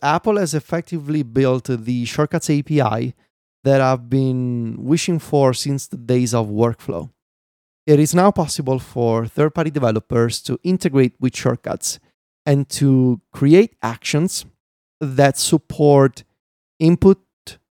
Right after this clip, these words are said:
and output variables. Just like actions from Apple,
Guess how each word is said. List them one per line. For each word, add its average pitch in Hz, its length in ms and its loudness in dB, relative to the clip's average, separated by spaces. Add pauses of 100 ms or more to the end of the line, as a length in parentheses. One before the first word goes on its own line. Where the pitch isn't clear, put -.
(100)
and 143 120 4
output 135 600 -2 (240)
variables. - 720 0 (400)
Just 135 360 0
like 208 240 2
actions 170 560 -2
from 151 320 2
Apple, - 420 -4